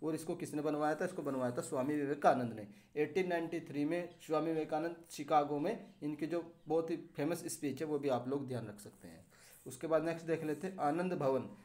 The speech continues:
जो आनंद भवन है, कहाँ पर स्थित है? ये आप लोगों का इलाहाबाद, यूपी में स्थित है। और इसको किसने बनवाया था? इसको मोतीलाल नेहरू के द्वारा बनवाया गया था आनंद भवन।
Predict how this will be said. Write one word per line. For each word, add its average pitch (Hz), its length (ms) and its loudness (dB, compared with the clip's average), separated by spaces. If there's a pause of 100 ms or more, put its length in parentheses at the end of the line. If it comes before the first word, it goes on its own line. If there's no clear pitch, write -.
(140)
जो 160 100 -4
आनंद 165 340 4
भवन 151 240 4
है, 170 120 2
कहाँ 156 180 4
पर 156 180 -2
स्थित 156 220 -10
है? 170 80 -2
ये 180 160 2
आप 156 240 4
लोगों 160 160 0
का 147 80 2
इलाहाबाद, 139 420 2
यूपी 135 200 -2
में 147 120 0
स्थित 151 300 -4
है। 190 60 0
और 151 240 -4
इसको 143 260 -4
किसने 147 260 -4
बनवाया 143 360 4
था? 208 280 -2 (180)
इसको 156 260 0
मोतीलाल 143 420 2
नेहरू 127 240 0
के 131 100 -2
द्वारा 120 260 -2
बनवाया 107 360 -4
गया 101 120 -4
था 98 140 2
आनंद 156 400 4
भवन। 104 280 -4